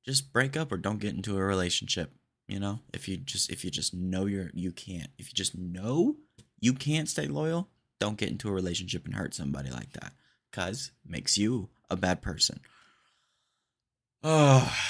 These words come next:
<sighs> a bunch of ramblings. I don't even know what I'm talking about this episode, but who cares, dude? You know, just listen, you know, just listen in and enjoy, hopefully. Um, but yeah, that was absolutely the loopiest episode of my life.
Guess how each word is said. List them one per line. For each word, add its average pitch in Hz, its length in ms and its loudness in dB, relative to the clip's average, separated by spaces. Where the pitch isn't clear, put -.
<sighs> - 320 -4
a - 40 -14
bunch 139 240 2
of 98 100 0
ramblings. 101 500 2
I 113 80 4
don't 117 100 2
even 92 200 0
know 92 100 2
what 90 120 -2
I'm 90 100 -6
talking 87 300 -6
about 87 220 -4
this 90 200 -2
episode, 85 480 -2
but 82 200 -4
who 107 180 -2
cares, 85 440 -4
dude? 82 300 -8
You 95 100 -4
know, 90 380 -6
just - 260 -6
listen, 87 500 -4
you 90 120 -6
know, 87 300 -6
just 123 440 0
listen 87 640 0
in 135 200 2
and 104 140 2
enjoy, 90 600 0
hopefully. 92 600 -8
Um, 78 540 -8
but 73 140 -8
yeah, 67 160 -6
that 78 140 -2
was 95 100 2
absolutely 104 680 2
the 90 140 -6
loopiest 92 460 -2
episode 90 380 -2
of 82 80 -8
my 85 100 -4
life. 85 420 -4